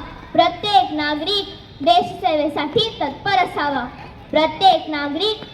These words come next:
देश सेवेसाठी तत्पर असावा. नमस्कार, माझे नाव लोकशंदा रुपेश महाजन,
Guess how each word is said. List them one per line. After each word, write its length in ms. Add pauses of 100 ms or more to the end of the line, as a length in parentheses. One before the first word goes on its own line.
(180)
देश 280
सेवेसाठी 880
तत्पर 320
असावा. 420 (800)
नमस्कार, 560 (320)
माझे 360
नाव 340
लोकशंदा 560
रुपेश 400
महाजन, 460